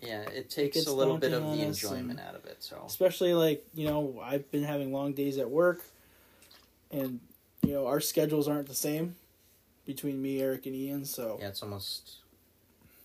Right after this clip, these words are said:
Speaker 1: almost
Speaker 2: Opposite.
Speaker 1: impossible.
Speaker 2: It's almost
Speaker 1: <laughs>
Speaker 2: impossible, but we, we, we are gonna keep trying here, and I'm, I'm really glad that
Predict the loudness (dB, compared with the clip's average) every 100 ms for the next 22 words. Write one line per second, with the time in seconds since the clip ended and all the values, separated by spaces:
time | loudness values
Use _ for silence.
0 | _ -8 -6 -4 -4 -4 -2 -4 -4 -10
1 | -12 -14 -8 -4 0 0 0 -2 -2 -6
2 | -8 -4 -2 -2 -2 -2 0 0 -2 _
3 | -20 -20 _ _ _ _ 4 6 8 6
4 | 4 2 -2 0 0 2 2 2 2 2
5 | 2 0 -4 -10 -12 -8 -4 0 0 4
6 | 4 6 6 6 2